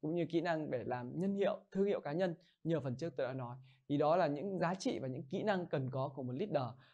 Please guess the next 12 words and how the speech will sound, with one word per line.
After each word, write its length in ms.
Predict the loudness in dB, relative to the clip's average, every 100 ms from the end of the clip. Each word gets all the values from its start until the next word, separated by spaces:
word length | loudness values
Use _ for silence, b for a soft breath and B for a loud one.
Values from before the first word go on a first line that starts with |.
| B
Và 100 | -4
tôi 160 | 2 2
muốn 240 | 4 4
bạn 160 | 2 0
phải 80 | -2
bổ 180 | 0 0
sung 280 | 0 -2 -2
những 120 | -2
cái 100 | 0
yếu 180 | 2 2
tố 200 | 2 2
này. 220 | 0